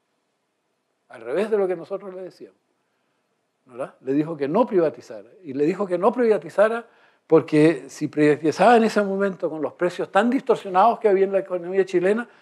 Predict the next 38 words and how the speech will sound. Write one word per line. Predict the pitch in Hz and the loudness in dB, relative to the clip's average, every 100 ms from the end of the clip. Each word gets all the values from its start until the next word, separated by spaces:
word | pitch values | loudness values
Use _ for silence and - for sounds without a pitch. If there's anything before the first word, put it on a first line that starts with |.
| _ _ _ | _ _ _
¿verdad? | 143 139 180 | -4 0 2
Corría | 180 165 185 | 2 4 4
el | 170 | 4
riesgo | 190 185 | 2 2
que | 180 | 0
todas | 165 - - | 4 4 4
esas | 202 | 0
empresas | 175 185 170 175 | -2 -2 0 -2
privatizadas | 180 165 151 147 170 175 | -2 -4 -6 -4 -2 -2
quebraran | - 160 151 131 127 160 _ _ _ - | -2 -2 2 2 0 -10 _ _ _ -6
y | 143 | 0
el | 147 143 | 0 -2
sistema | - - 127 175 170 160 | -12 -20 -6 -2 -2 -2
fracasara. | 165 156 151 226 120 - _ - 147 _ _ _ _ _ - | -4 -4 -2 0 0 -4 _ -20 -20 _ _ _ _ _ 4
Ahora, | 160 180 | 6 6
Friedman | - 233 254 | 4 2 0
tuvo | 220 214 | 4 4
razón, | 196 - 220 120 | 4 2 0 -2
¿no? | 123 _ - | -12 _ -14
Eso | 151 170 | -10 -4
pasó. | 151 - 165 - _ _ _ _ _ - | -4 -4 -6 -8 _ _ _ _ _ -18
En | 123 | -10
la, | 120 123 | -8 -8
en | 127 | -4
la | 127 | 0
realidad, | 135 135 165 233 - _ - | 2 4 2 2 -2 _ -8
eso | 147 165 | -4 -2
pasó, | 151 - 113 _ _ 156 | -2 -2 -8 _ _ -20
¿verdad? | 127 175 - _ _ | -10 -10 -10 _ _
En | 147 143 | -4 0
el | 147 | 0
ochenta | 147 170 143 151 | 0 0 -2 0
y | |
dos | 175 208 | 2 2
quedó | 175 170 | 2 4
la, | 170 156 - - _ _ | 6 4 2 -8 _ _
la | 139 139 | -6 -6
quebrazón, | 131 143 143 135 170 170 156 135 | -2 0 2 0 -4 -12 -16 -20